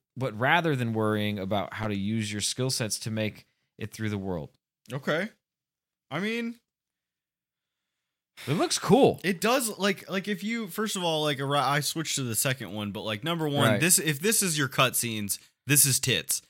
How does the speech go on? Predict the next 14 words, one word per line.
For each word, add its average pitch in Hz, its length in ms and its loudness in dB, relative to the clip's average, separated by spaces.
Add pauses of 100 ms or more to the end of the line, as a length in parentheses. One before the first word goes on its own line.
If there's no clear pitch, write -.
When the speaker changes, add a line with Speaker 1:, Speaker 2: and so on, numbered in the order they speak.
(200)
Speaker 2:
You're 147 160 2
basically 180 340 2
playing 143 280 0
a 113 60 2
dos 107 400 0
game, 87 480 -6
like, 107 220 -6
in 95 100 -8
the 87 80 -10
cutscenes, 80 560 -10
Speaker 1:
Right. 123 180 6
Speaker 2:
which 92 100 4
is 110 140 0
gnarly. 87 440 -4